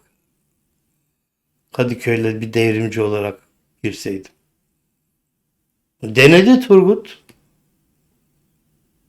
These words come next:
Bir Alevi olarak. Denedi Kadıköy'de. Nasıl bir şeyse işte bu, onu anlatmaya çalışıyorum.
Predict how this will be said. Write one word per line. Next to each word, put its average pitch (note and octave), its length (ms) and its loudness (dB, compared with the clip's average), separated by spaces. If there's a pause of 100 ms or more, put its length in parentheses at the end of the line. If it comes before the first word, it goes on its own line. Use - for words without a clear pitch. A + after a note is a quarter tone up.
(760)
Bir A#2 100 -6
Alevi D3 420 2
olarak. C3+ 460 2 (920)
Denedi E3 340 2
Kadıköy'de. D3+ 720 -4 (3250)
Nasıl F#3+ 440 4
bir A3+ 140 2
şeyse C#4 400 2
işte F3+ 300 2
bu, F3+ 60 -4
onu D#3+ 260 4
anlatmaya G#3 560 4
çalışıyorum. C3 520 -6